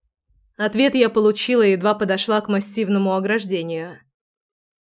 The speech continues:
По обе стороны от двухэтажного дома, в котором, со слов Грейс, жил Бейкер, возвышались еще два совершенно одинаковых домика. На окнах того, что стоял справа, колыхались легкие шторы.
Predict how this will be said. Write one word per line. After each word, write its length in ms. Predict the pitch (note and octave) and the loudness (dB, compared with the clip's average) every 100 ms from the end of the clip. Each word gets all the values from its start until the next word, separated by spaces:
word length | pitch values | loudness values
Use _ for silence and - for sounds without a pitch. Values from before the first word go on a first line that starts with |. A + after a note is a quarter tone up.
| _ | _
По 80 | - | -2
обе 340 | A3 D#4+ C#4 C4+ | 2 4 2 -2
стороны 640 | - - D4 C#4 B3 A3 | -4 -2 0 2 2 0
от 100 | F#3+ | -2
двухэтажного 840 | F#3 G3 G3+ G3+ F#3+ F#3+ F#3+ F3+ | -4 -4 -4 -2 -4 -2 -4 -4
дома, 440 | E3 G#3 C#4 C4+ | -4 -4 -2 -4
в 100 | C4 | -6
котором, 360 | - B3 B3+ B3 | -6 0 2 2
со 140 | B3+ | 0
слов 300 | B3+ B3 A3+ | 2 4 4
Грейс, 360 | G3 G#3+ B3 A3+ | 2 2 4 2
жил 320 | G#3+ A3 A#3+ | 0 2 2
Бейкер, 680 | G3 G#3 G#3+ G#3 - G3 A#3 _ _ _ _ _ _ _ - | 2 2 2 -2 -8 -8 -10 _ _ _ _ _ _ _ -2
возвышались 720 | G#3+ A3 C#4+ D#4 E4+ D#4+ D#4+ | 0 0 -2 0 2 2 0
еще 420 | C4+ C4+ - F3 | -4 -4 -6 -6
два 260 | E3 G#3+ D4 | -4 -4 -2
совершенно 720 | A#3+ F3+ E3+ - C#4+ C#4+ B3+ | -4 -6 -6 -6 -6 -4 -4
одинаковых 640 | G#3 F#3 F3 E3+ F#3+ F#3+ | -4 -4 -6 -6 -4 -4
домика. 540 | F3+ F3+ F3 F#3 F#3 F3+ F3+ _ _ _ _ _ _ _ _ _ _ - | -2 -4 -4 -8 -12 -12 -16 _ _ _ _ _ _ _ _ _ _ -4
На 180 | A3+ | 2
окнах 340 | B3 B3+ A3+ G#3+ | 4 4 -2 0
того, 300 | A3 G#3 A3+ | 0 2 2
что 200 | - G#3 | 0 -6
стоял 460 | G3+ G#3+ G#3 F#3+ | -4 0 2 2
справа, 420 | G3+ - A3+ A#3+ F3+ | -2 -4 -2 -2 -2
колыхались 600 | - G#3 G#3 C4 A3 G#3+ | 0 -2 0 0 -2 0
легкие 400 | G#3+ G#3 A3 A#3 | -2 -2 -4 -4
шторы. 580 | - F3+ D#3 E3+ D#3+ | -4 -8 -10 -10 -16